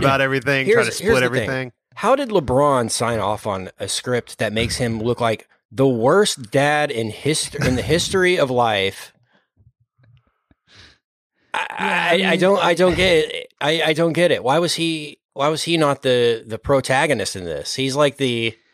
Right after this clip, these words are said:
Speaker 2: he's almost like the villain to his, to his own son, and then has to prove his worth to his son to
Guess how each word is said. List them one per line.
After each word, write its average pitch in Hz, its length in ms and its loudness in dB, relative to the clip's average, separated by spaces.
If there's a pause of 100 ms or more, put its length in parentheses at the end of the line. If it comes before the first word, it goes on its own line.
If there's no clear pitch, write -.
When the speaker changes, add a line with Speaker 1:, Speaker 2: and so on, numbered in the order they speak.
Speaker 2:
he's 131 180 0
almost 143 240 2
like 147 160 0
the 127 80 0
villain 123 600 2
to 123 160 -4
his, 107 280 -4 (140)
to 123 120 -4
his 113 140 -2
own 123 220 0
son, 117 440 -2
and 107 120 -6
then 110 120 -4
has 120 260 -2
to 107 260 -2 (600)
prove 156 280 2
his 135 180 2
worth 131 320 2
to 135 120 2
his 113 180 0
son 127 560 -2
to 104 340 -2